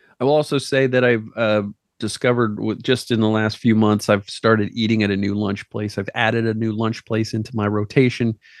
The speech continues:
uh, that I had never tried before. And, uh, I like it a lot. I, it's like, now it's one of the,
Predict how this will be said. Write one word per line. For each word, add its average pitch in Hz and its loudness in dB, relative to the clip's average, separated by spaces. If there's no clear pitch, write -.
uh, 113 0
that 120 0
I 131 2
had 139 0
never 135 -2
tried 135 0
before. 143 0
And, 120 0
uh, 131 -2
I - -8
like 127 -2
it 131 -4
a 131 -2
lot. 135 2
I, 110 -2
it's - -18
like, 110 -4
now 113 2
it's 110 -4
one 113 0
of 110 0
the, 107 0